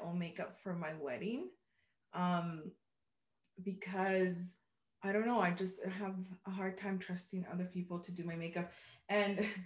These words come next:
<laughs> my wedding was really special, so I didn't wanna look like a clown or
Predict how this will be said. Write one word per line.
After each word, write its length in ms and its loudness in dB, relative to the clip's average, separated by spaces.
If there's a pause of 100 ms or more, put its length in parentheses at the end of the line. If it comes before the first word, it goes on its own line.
<laughs> 300 -16
my 80 0
wedding 320 6
was 180 0
really 320 4 (160)
special, 500 2
so 180 0
I 60 8
didn't 260 4
wanna 200 2
look 260 0
like 180 -4
a 160 -16
clown 400 4
or 260 0